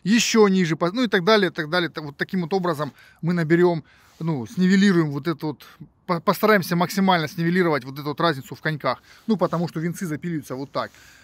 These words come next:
Ещё тут из нюансов за то, что надо будет доставлять на каждые три крайних тёплых стены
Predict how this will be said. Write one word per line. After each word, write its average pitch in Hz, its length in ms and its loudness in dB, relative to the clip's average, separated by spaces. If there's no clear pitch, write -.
Ещё 226 280 -2
тут 208 80 -10
из 202 120 -6
нюансов 220 460 -2
за 180 80 -6
то, 196 140 -6
что - 120 -12
надо 190 240 -4
будет 180 200 -6
доставлять 196 480 -10
на 170 800 2
каждые 147 800 2
три 160 460 0
крайних 156 500 0
тёплых 151 360 -4
стены 196 460 -2